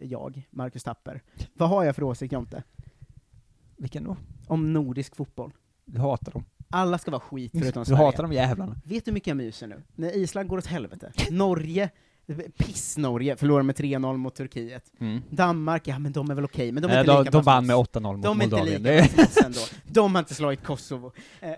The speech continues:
Speaker 2: Nej.
Speaker 1: <laughs> och, eh, Georgien. Nej,
Speaker 2: Finland
Speaker 1: men
Speaker 2: har ingen aning om vad de gör.
Speaker 1: Nej, men de gör väl ingenting. Men just Island och Norge är ju de man har varit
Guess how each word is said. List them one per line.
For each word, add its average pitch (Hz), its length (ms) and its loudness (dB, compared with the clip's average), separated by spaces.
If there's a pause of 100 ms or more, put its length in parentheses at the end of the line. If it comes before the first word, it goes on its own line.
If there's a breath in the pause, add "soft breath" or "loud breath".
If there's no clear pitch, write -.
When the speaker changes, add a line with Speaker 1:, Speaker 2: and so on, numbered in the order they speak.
(100)
Speaker 2:
Nej. 110 280 -2
Speaker 1:
<laughs> - 20 -2
och, - 300 -8 (400 loud breath)
eh, 147 200 0
Georgien. 135 420 0
Nej, - 120 -18
Speaker 2:
Finland 180 280 4
Speaker 1:
men 160 120 4
Speaker 2:
har 151 80 4
ingen 143 140 0
aning 127 220 -2
om 156 60 -4
vad 113 80 -4
de 104 80 -8
gör. 98 180 -8 (240)
Speaker 1:
Nej, 127 220 -4
men 123 120 -6
de 120 140 -2
gör 107 100 -4
väl 107 100 -8
ingenting. 117 240 -6
Men 175 240 2
just 175 380 0
Island 165 480 0
och 165 60 0
Norge 165 260 4
är 190 40 2
ju 196 60 4
de 180 140 -4
man 151 120 -4
har 143 60 -4
varit 139 300 -10